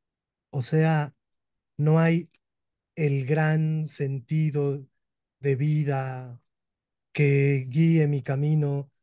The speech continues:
de una vez y para siempre, ¿no? Sino que va habiendo sentidos de vida, tantos como si-, situaciones yo reconozca en conciencia y ante las cuales,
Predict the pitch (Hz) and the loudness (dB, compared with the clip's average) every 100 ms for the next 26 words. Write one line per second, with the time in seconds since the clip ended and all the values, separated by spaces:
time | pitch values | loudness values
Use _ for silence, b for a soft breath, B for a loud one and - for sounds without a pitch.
0 | _ _ _ _ _ _ _ _ _ - | _ _ _ _ _ _ _ _ _ -4
1 | 156 151 160 151 160 - 147 135 117 127 | -2 0 0 0 -2 -6 -8 -8 -8 -4
2 | 156 160 139 110 110 117 160 _ _ _ | 0 2 0 -6 -12 -14 -16 _ _ _
3 | _ - 151 147 156 151 170 170 170 170 | _ -8 -4 -2 0 2 2 2 0 0
4 | 156 160 - - 143 135 165 160 160 143 | -2 -4 -10 -10 -6 -4 0 0 0 0
5 | 147 165 135 143 _ _ _ _ - 180 | -2 -2 -4 -8 _ _ _ _ -2 2
6 | 185 156 151 170 - _ _ _ _ _ | 2 0 -4 -6 -18 _ _ _ _ _
7 | _ 151 147 143 135 147 170 - 151 147 | _ -2 0 0 -2 -6 -10 -6 -4 0
8 | 139 120 156 160 156 - - _ _ _ | -2 0 0 2 0 -4 -14 _ _ _
9 | _ _ - 139 160 165 151 151 165 - | _ _ -6 -2 -2 0 0 0 0 -2
10 | 147 139 135 135 160 170 175 151 185 - | -4 -4 -6 -6 -4 -4 -4 -6 -8 -6
11 | 147 139 131 135 127 - 165 165 156 160 | -2 -2 0 -2 -2 -2 0 2 0 -4